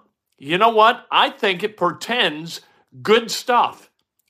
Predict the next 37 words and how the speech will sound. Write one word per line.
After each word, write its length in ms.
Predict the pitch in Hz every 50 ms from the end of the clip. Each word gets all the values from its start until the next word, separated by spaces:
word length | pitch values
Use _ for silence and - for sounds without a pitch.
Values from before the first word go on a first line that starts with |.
| _ _
for 160 | - 190 196
the 180 | 180 190 185 185
Indiana 340 | 180 170 175 175 175 165 -
basketball 680 | - 180 175 165 160 - - 151 - 170 160 151 156
program 460 | - 180 175 160 147 170 165 165 160
this 180 | 160 160 151 -
coming 320 | - - 180 - 151 143
season 500 | 127 - - 180 175 165 131 - 151 143
down 240 | 127 170 160 160 156
in 100 | 147 139
Bloomington. 540 | 127 156 175 170 147 139 123 - - 110 - _ _ _ _ _ _ _ _ _ _ -
Mike 220 | 175 202 196 -
Woodson's 440 | 185 214 214 - - 202 196 180 139
got 180 | - 214 196 190
it 80 | 180
going. 180 | 208 202 185 165
Isaiah 420 | 160 156 156 131 190 190 180 165
Cox, 460 | - - 190 180 165 156 131 - -
thank 260 | - 180 185 185 165 170
you 60 | 170
very 240 | 139 165 165 160 160
much. 400 | 160 165 151 120 - - - - _ _ _ _ _ - - _
Uh, 300 | - 156 165 160 156 143 -
I 120 | 151 170 190
enjoyed 420 | 202 196 180 - 190 190 185 175
this 180 | 160 175 165 -
game 220 | - 190 175 170
more 180 | 170 175 170 170
than 60 | 156
the 80 | 160 135
Broncos 440 | 165 175 175 165 - 175 170 151 131
game, 240 | - 190 175 170
too. 280 | - 226 254 214 147 131
That's 240 | 127 165 180 180 - 220
an 120 | 214 214
interesting 500 | 214 208 - 208 190 - - 196 175 151
point. 340 | - 214 220 202 127 107